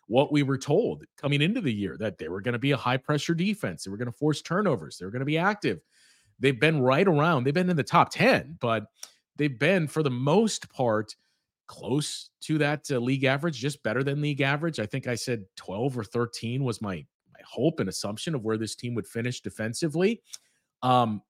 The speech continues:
and they're doing all those things now. I, I get that the record hasn't been great. It's been a very challenging schedule with the opponents that are on there and the travel schedule.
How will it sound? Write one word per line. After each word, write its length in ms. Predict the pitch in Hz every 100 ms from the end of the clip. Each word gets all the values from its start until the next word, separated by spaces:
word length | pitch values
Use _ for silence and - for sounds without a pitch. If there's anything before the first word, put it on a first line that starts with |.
| -
and 120 | 185
they're 80 | 185
doing 420 | 131 190 220 196
all 180 | 185 190
those 240 | 190 175
things 380 | - 202 226 -
now. 240 | 104 82
I, 120 | 127 147
I 100 | 143
get 440 | 127 98 151 208 -
that 200 | 139 123
the 80 |
record 480 | 101 117 185 135 107
hasn't 440 | - 135 135 110 92
been 180 | 95
great. 480 | 82 113 175 127 127 _ _ _
It's 80 | -
been 140 | - 143
a 40 |
very 300 | 92 123 147
challenging 600 | 135 131 135 147 135 120
schedule 420 | - 127 139 143
with 100 | 113
the 80 | 110
opponents 480 | 95 - 135 139 -
that 120 | 123
are 120 | 120
on 160 | 117 131
there 160 | 131
and 100 | 120
the 40 | 92
travel 440 | - 113 160 214
schedule. 640 | - - 98 90 110 123